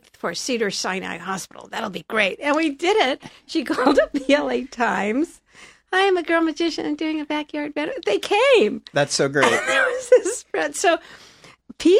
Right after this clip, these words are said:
Speaker 1: G taught me about putting yourself out there. Um, and, and then along the way,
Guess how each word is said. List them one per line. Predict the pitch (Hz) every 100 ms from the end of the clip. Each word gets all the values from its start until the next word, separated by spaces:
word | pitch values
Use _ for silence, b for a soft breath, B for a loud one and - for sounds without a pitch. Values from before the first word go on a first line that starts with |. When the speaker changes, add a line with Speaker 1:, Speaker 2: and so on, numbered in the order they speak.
| 587
Speaker 1:
G | - 269 247 262 277 -
taught | - 294 311 -
me | 285 247 226 226 226 226 -
about | 208 247 220 226
putting | 226 247 262 233
yourself | 214 - 220 202 196
out | 196 233 -
there. | 196 190 190 - b b b b -
Um, | 214 196 190 190 480 480 _ _ _ -
and, | 247 262 277 277 - _
and | 277 277 302
then | 349
along | 349 339 359 381
the | 359
way, | 285 285 349 294 240 -